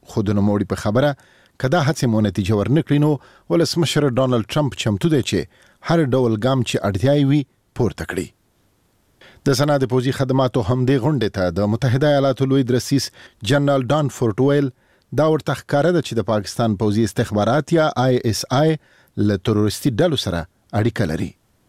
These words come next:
خو ډیپلومات خپرونه وایي، د پاکستان په وړاندې به نه د امریکا سخت لهجه د پاکستان پالیسي بدله کړي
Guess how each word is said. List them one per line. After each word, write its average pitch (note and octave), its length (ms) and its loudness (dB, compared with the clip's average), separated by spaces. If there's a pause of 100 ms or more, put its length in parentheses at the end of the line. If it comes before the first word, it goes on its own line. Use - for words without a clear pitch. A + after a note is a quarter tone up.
(320)
خو D3 200 2
ډیپلومات E3+ 420 0
خپرونه A#2 420 2
وایي، D3+ 220 2
د - 100 -6
پاکستان D3+ 560 -2
په C3 140 2
وړاندې G#2 380 2
به G2+ 120 2
نه A#2+ 140 2
د C3 160 0
امریکا C3+ 400 2
سخت - 340 -2
لهجه A2+ 320 2 (400)
د G2 160 -2
پاکستان A2+ 540 -2
پالیسي G#2 360 0
بدله D3+ 300 0
کړي D3+ 180 2